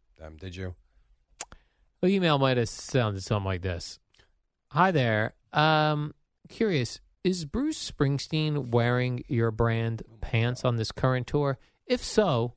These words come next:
Speaker 2: could you let me know which style that is?"
Speaker 1: Ha!
Speaker 2: So I'm waiting for that reply email later today.
Speaker 1: That's a great endorsement.
Speaker 2: Right.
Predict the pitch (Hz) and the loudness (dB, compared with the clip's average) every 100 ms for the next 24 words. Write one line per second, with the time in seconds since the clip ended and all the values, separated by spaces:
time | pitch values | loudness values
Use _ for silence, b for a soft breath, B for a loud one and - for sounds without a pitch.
0 | _ _ _ _ _ - 208 226 302 311 | _ _ _ _ _ -2 0 0 0 -2
1 | 277 233 220 196 143 165 - - - 139 | -2 -2 0 0 0 0 -2 -8 0 2
2 | 139 151 165 180 185 220 269 247 - _ | 4 2 2 0 0 6 6 6 -2 _
3 | _ _ _ _ _ - 107 101 95 _ | _ _ _ _ _ 0 0 0 -8 _
4 | _ _ - 110 101 95 - 101 98 - | _ _ -2 -2 0 -4 -4 -2 -2 -6
5 | _ _ _ 101 95 104 98 98 95 95 | _ _ _ -6 -4 -2 -2 -4 -4 -4
6 | 98 95 98 101 101 101 - 117 - 113 | -4 -4 -6 -4 -4 -4 -4 -4 -2 2
7 | 139 139 139 170 170 160 117 - _ _ | 2 2 2 2 2 0 -2 -4 _ _
8 | _ _ _ - 117 151 220 | _ _ _ 0 2 2 0